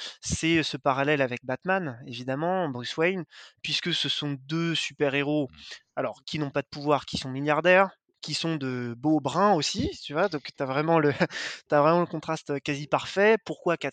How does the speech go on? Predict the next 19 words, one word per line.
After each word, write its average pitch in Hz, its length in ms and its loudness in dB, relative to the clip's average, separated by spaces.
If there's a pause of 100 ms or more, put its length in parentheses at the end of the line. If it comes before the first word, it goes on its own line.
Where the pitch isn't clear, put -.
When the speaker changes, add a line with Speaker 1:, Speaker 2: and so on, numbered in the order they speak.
(120)
Speaker 1:
contraste 139 360 -6
parfait ? 196 300 -2
Parce - 220 -4
qu'évidemment 151 1000 0
Batman, 151 360 2
c'est 131 140 -8
un 117 80 -4
peu 143 140 -6
l'égérie, 135 560 -4 (300)
heu, 123 140 -2
de 131 120 -4
D 139 160 -4
C 143 160 -6
Comics 156 340 0
qui - 240 -4
est 151 80 4
le 131 160 -2
gr-, 131 240 -12
le, 131 160 -12